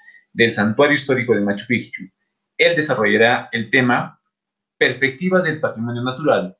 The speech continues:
Santuario Histórico de Machu Picchu. Adelante, doctor.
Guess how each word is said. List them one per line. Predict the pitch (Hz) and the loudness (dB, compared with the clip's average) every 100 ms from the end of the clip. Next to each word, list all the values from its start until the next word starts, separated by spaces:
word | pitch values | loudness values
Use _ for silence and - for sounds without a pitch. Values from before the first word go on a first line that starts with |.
| _ | _
Santuario | - 117 113 123 127 127 131 123 | -14 -10 -8 0 0 2 -4 -6
Histórico | 113 - 127 120 113 | -12 -6 -6 0 0
de | |
Machu | 101 98 - | -2 -8 -10
Picchu. | 98 104 - _ _ _ _ _ _ _ _ | -14 -14 -20 _ _ _ _ _ _ _ _
Adelante, | - 135 151 151 135 | 2 4 4 2 2
doctor. | 120 117 117 98 | 0 2 0 0